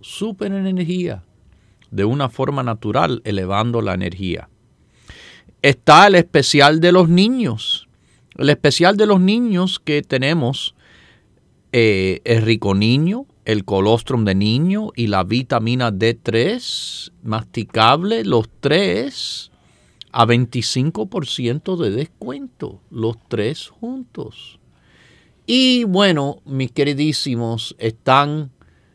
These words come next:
eh, todos los otros especiales. Todos los otros especiales. Usted sabe de que el colostrum, si compran tres frascos,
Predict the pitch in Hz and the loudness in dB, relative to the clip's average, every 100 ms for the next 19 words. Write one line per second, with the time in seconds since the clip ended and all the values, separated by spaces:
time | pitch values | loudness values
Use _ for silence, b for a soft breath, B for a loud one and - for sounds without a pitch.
0 | _ - 123 127 120 113 107 104 98 _ | _ -8 -2 0 2 2 0 -2 -4 _
1 | - 151 165 156 127 - 135 135 135 123 | 2 4 6 4 0 0 -2 -2 -2 -2
2 | 113 107 - 123 113 104 87 87 - - | -2 -6 -6 -2 0 0 -4 -10 -14 -18
3 | - _ _ _ _ _ _ _ _ - | -20 _ _ _ _ _ _ _ _ 0
4 | 185 185 185 180 - 131 123 - - 143 | 4 4 4 2 0 -2 -2 -2 -2 -2
5 | 151 147 135 131 117 123 110 - 131 127 | 0 -4 -4 -6 -6 -6 -6 -2 -2 0
6 | 110 120 - 196 190 185 185 175 147 143 | -2 -6 -4 -4 -2 0 0 0 -2 -4
7 | 120 120 107 139 - - 101 87 B B | -4 -4 -2 -2 -4 -8 -10 -10 B B
8 | B B - 127 151 175 175 139 120 - | B B -10 -4 0 0 0 -2 -4 0
9 | 143 160 - 156 147 160 - 175 190 - | 4 2 2 4 6 4 0 -6 -6 -10